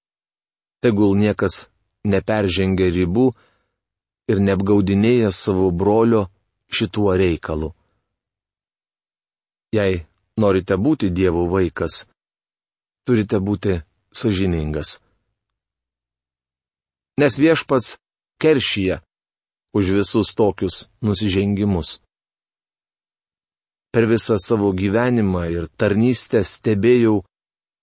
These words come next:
kaip šis principas veikia daugelio tikinčiųjų gyvenimuose. Teko matyti tikinčiuosius, kurie su kitais elgėsi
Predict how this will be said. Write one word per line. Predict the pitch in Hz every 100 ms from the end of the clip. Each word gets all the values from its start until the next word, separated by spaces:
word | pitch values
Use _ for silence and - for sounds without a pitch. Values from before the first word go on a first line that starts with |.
| _
kaip | - 104
šis | - 107 -
principas | 113 117 113 107 104 92
veikia | 101 107 104 107 92 - _ _ _ -
daugelio | 104 117 113 107 92
tikinčiųjų | - 113 98 98 90 98 90 87 85
gyvenimuose. | 92 85 80 78 78 73 - 71 _ _ _ _ _ _ _ _ _ _ _ _ _ _ _ _ -
Teko | 131 143
matyti | 135 131 151 147 131
tikinčiuosius, | - 160 151 131 - 113 98 - 90 - _ _ _ _ _ _ _
kurie | - 139 170
su | - 143
kitais | 147 131 160 147 -
elgėsi | 135 135 127 123 - 127